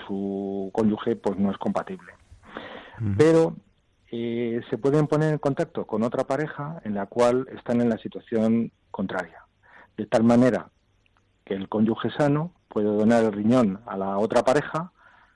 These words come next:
Speaker 1: y, y el cónyuge de la otra pareja <laughs> dona el riñón,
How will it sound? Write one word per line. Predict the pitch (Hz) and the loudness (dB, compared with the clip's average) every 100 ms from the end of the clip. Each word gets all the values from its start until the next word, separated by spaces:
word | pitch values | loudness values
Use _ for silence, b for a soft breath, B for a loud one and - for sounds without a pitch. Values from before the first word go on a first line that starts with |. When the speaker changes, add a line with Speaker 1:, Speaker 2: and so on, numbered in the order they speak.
| b _ _ _ | b _ _ _
Speaker 1:
y, | 110 104 101 101 101 101 107 104 | -10 -8 -8 -8 -10 -10 -8 -6
y | 101 | -8
el | 98 | -6
cónyuge | 127 127 131 | 0 0 2
de | 131 | 4
la | 131 | 4
otra | 139 | 4
pareja | 135 165 - 160 | 4 2 2 -2
<laughs> | |
dona | 120 147 131 143 120 | 0 -4 -4 -6 -6
el | 131 127 | -6 -4
riñón, | 131 131 139 147 | -4 -2 -2 -4